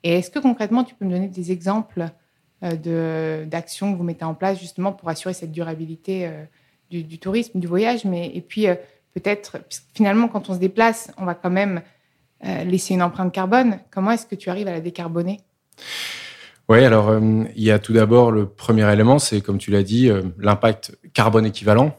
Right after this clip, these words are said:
Speaker 2: pour faire simple. Après, c'est pas toujours du carbone, ça peut être, euh, d'autres, euh, gaz à effet de serre, mais on, on parle de carbone équivalent pour simplifier. Euh, donc, nos produits, spécifiquement, ont un impact carbone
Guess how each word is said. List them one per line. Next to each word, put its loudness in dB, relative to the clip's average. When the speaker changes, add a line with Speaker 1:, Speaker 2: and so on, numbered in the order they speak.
Speaker 2:
pour -12
faire -4
simple. 0
Après, -6
c'est -8
pas -2
toujours -2
du -8
carbone, 0
ça -12
peut -8
être, -4
euh, -6
d'autres, 4
euh, 4
gaz 2
à 4
effet 0
de -2
serre, 4
mais 0
on, -8
on -2
parle -2
de -2
carbone 0
équivalent -2
pour -12
simplifier. 2
Euh, 2
donc, 0
nos 8
produits, 2
spécifiquement, 2
ont -2
un -2
impact -2
carbone 0